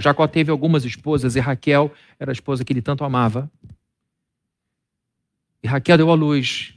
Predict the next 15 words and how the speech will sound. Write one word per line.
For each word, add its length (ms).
a 100
ele 460
e 60
deu 200
à 20
luz 520
a 120
Benjamim. 560
Além 300
de 100
filho 260
de 120
Raquel 720
e 120
Jacó, 600